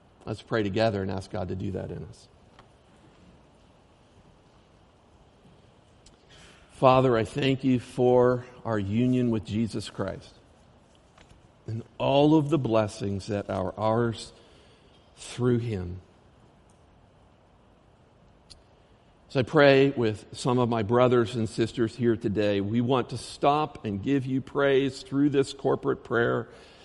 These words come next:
for justifying us, for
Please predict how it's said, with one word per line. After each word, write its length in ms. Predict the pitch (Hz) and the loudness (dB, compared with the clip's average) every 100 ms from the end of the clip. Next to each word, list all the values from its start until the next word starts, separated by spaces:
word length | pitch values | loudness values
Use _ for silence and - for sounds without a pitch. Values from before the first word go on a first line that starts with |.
| - - - - - - _ _ | -20 -20 -20 -20 -20 -20 _ _
for 800 | - - 170 147 139 127 117 113 - - - - - - _ | -18 2 8 10 10 6 2 -2 -14 -20 -20 -20 -20 -20 _
justifying 880 | - 139 165 - 170 196 185 190 190 | 2 2 4 2 2 4 4 4 4
us, 640 | 196 196 - - - - - _ _ _ _ _ _ - - - _ _ _ _ _ _ - - _ _ | 2 0 -4 -10 -12 -16 -20 _ _ _ _ _ _ -20 -20 -20 _ _ _ _ _ _ -20 -20 _ _
for 640 | - - 180 151 143 131 120 | -18 0 8 10 10 8 6